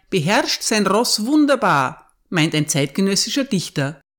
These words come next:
Der junge Prinz hat auch Sinn für Humor, wie seine vielen erhaltenen Briefe beweisen.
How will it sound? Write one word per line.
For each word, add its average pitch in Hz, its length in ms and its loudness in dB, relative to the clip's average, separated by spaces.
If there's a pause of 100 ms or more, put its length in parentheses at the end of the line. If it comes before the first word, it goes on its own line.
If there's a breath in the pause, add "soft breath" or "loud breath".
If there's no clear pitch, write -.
(880)
Der 233 100 2
junge 330 260 4
Prinz 233 420 0
hat 180 80 -4
auch 170 100 -4
Sinn 180 220 0
für 214 180 -2
Humor, 190 640 0
wie 214 120 0
seine 208 200 2
vielen 311 320 2
erhaltenen 226 540 2
Briefe 165 360 0
beweisen. 147 600 -2